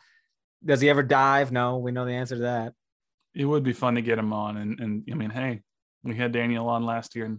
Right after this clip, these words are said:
Speaker 2: and look what happened to Daniel in, uh, twenty twenty-one. So.
Speaker 1: Oh my God.
Speaker 2: <laughs>
Speaker 1: Dude, how do we make it happen?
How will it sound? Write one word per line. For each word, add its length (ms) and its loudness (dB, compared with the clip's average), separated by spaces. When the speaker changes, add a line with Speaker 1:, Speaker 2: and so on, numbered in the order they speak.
Speaker 2:
and 140 -2
look 160 -2
what 100 2
happened 260 0
to 40 -4
Daniel 460 -6
in, 240 -4
uh, 220 -6
twenty 240 -6
twenty-one. 480 -8
So. 120 2
Speaker 1:
Oh 520 4
my 480 2
God. 340 2
Speaker 2:
<laughs> 1600 -4
Speaker 1:
Dude, 220 4
how 180 4
do 60 2
we 60 0
make 180 0
it 60 0
happen? 320 -4